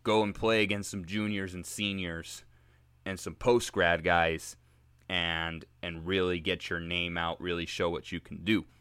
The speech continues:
Now, what's the best way to get your name out there? It's to go out and dunk on the number one player in the country. And that's exactly what happened this weekend with Osiris Grady,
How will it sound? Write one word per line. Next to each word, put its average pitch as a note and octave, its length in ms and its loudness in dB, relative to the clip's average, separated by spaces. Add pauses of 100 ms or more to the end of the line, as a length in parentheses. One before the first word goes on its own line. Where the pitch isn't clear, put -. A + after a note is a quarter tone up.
(380)
Now, F2+ 240 2 (1040)
what's F2+ 180 -2
the E2 120 -10
best G2+ 260 4
way A#2+ 200 6
to A#2 80 2
get B2 180 4
your A2 140 4
name A#2 240 4
out C#3 200 4
there? F3 240 4 (1300)
It's C3 200 4
to A#2+ 80 -2
go A2+ 220 8
out A2+ 200 10
and E2+ 160 -6
dunk G#2+ 300 4
on F2+ 120 2
the E2+ 60 -4
number G2 260 0
one G2 180 0
player G#2 340 4
in F2+ 180 -4
the D#2+ 60 -8
country. F2+ 640 -4 (600)
And F#2 100 -4
that's A2 180 4
exactly A2+ 640 4
what A2+ 180 2
happened G#2+ 360 2
this F2+ 140 -4
weekend F2+ 600 0 (380)
with F#2 420 4 (400)
Osiris A2+ 680 4
Grady, G#2+ 580 2